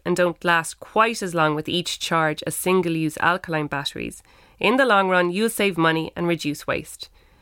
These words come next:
And when rechargeable batteries eventually stop working, they're recyclable. Now, a word about light bulbs.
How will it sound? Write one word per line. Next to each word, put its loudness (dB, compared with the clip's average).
And -2
when 4
rechargeable 0
batteries 0
eventually 0
stop -4
working, -2
they're 4
recyclable. -2
Now, 0
a 0
word 4
about -2
light 0
bulbs. -8